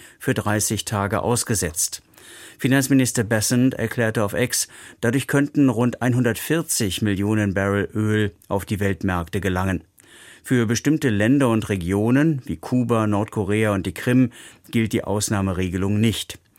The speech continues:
Washington hatte zuvor bereits die Sanktionen gegen die russische Ölindustrie ausgesetzt. Die Regierung verlieh zudem fünfundvierzig Komma zwei Millionen Barrel Rohöl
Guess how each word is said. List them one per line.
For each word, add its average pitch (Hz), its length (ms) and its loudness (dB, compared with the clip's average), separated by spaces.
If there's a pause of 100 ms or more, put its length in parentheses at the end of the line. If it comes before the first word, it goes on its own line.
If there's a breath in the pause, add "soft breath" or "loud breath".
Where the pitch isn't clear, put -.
(360 loud breath)
Washington 113 560 0
hatte 101 260 -2
zuvor 110 480 -2
bereits 104 380 0
die 113 120 -2
Sanktionen 104 880 0
gegen 95 280 -2
die 98 100 0
russische 101 540 0
Ölindustrie 87 760 -4
ausgesetzt. 90 760 -4 (1120 soft breath)
Die 131 80 2
Regierung 135 500 4
verlieh 117 640 0 (120)
zudem 101 720 0
fünfundvierzig 113 840 -2
Komma 98 300 -2
zwei 101 360 -2
Millionen 98 600 0
Barrel 95 340 0 (140)
Rohöl 104 580 0